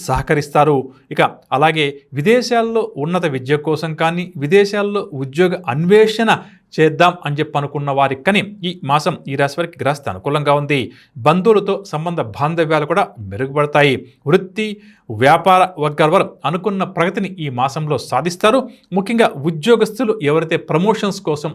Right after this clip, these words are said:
ఎదురు చూస్తున్నారో అటువంటి వారు దీనికి సంబంధించిన సమాచారం అందుకునే అవకాశం అధికంగా ఉంది. కళారంగం వారికి కూడా నూతన అవకాశాలు దక్కుతాయి. వైద్య, క్రీడారంగం వారి యొక్క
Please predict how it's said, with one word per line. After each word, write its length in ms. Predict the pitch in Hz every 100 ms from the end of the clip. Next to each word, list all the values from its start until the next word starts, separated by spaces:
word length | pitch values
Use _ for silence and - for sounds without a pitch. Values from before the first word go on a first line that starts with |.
| -
ఎదురు 180 | 127 147 147
చూస్తున్నారో 480 | 147 - 147 196 160 - _ -
అటువంటి 420 | 143 175 175 175 156
వారు 180 | 180 190 - 123
దీనికి 260 | 156 165 -
సంబంధించిన 340 | 156 165 196 196 - _ -
సమాచారం 440 | 151 190 196 175 135
అందుకునే 260 | 147 151 143
అవకాశం 400 | 143 - 175 107
అధికంగా 320 | 101 143 147 147
ఉంది. 160 | 147 139 - - _ -
కళారంగం 500 | 170 214 233 214 214 196
వారికి 200 | 190 185
కూడా 140 | 190 214 - 123 131
నూతన 340 | 160 170 165 - 113
అవకాశాలు 480 | 135 160 165 165 - 110
దక్కుతాయి. 440 | 123 143 143 143 127 - _ - 120
వైద్య, 400 | 165 135 170 170 - _ _ -
క్రీడారంగం 480 | 180 220 214 208 196
వారి 140 | 185 175
యొక్క 180 | 175